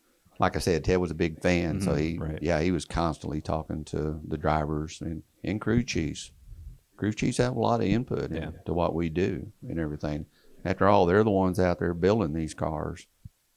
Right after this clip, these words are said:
Speaker 1: They're the ones out there driving all these
Speaker 2: <laughs>
Speaker 1: miles. You know, they're doing,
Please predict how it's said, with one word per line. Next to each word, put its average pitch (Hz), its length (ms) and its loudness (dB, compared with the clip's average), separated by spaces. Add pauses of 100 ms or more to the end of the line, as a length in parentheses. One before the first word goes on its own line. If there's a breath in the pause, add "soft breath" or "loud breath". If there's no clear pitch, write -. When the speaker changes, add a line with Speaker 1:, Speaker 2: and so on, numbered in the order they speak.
(140)
Speaker 1:
They're 87 140 2
the 90 80 2
ones 87 220 2
out 90 140 4
there 92 120 2
driving 90 420 4
all 80 160 0
these 78 240 -2
Speaker 2:
<laughs> 87 120 4
Speaker 1:
miles. 80 520 0
You 87 100 -2
know, 82 180 0
they're 87 120 2
doing, 98 260 2